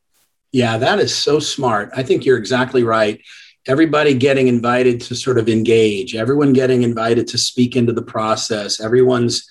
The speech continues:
input being sort of valued, uh, and everyone being discipled, I think is kind of the key. Um, you know,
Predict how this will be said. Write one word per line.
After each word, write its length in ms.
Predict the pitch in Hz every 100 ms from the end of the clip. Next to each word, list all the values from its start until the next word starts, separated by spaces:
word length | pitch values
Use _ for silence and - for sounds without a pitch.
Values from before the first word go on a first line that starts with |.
| - _ _ _ -
input 640 | 127 131 127 139 117 117
being 440 | 120 120 117 110 -
sort 200 | 123 113
of 160 | 98
valued, 760 | 110 120 127 123 110 107 104 - _ _ - 185 _ 127
uh, 260 | 120 -
and 160 | 127 135
everyone 340 | 165 202 185
being 200 | 175 165
discipled, 640 | 151 - 165 180 117 - -
I 100 | 113
think 200 | 135 120
is 100 | 117
kind 220 | 127 127
of 80 | 113
the 60 | 101
key. 500 | - 135 95 90 - -
Um, 440 | 110 107 104 104 - - - -
you 80 | 180
know, 280 | 170 160